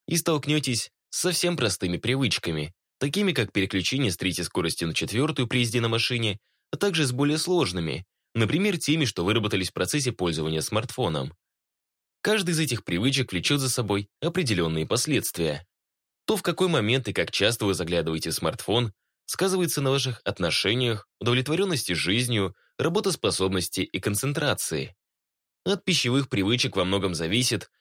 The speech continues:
какую цифру вы видите на весах, ощущаете ли себя здоровым. Двигательные привычки определяют вашу физическую форму. Тем, сколько вы выпиваете алкоголя и выкуриваете сигареты, в значительной мере обусловлены прогноз относительно старения вашего организма.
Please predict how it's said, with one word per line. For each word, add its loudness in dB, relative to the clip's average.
какую 0
цифру 0
вы 0
видите 0
на 2
весах, -2
ощущаете 0
ли 0
себя -2
здоровым. -2
Двигательные 2
привычки 0
определяют 0
вашу 0
физическую -4
форму. -2
Тем, 2
сколько 0
вы 2
выпиваете 0
алкоголя 0
и -2
выкуриваете 0
сигареты, 0
в -6
значительной 0
мере 2
обусловлены 0
прогноз 0
относительно 0
старения 0
вашего 0
организма. -2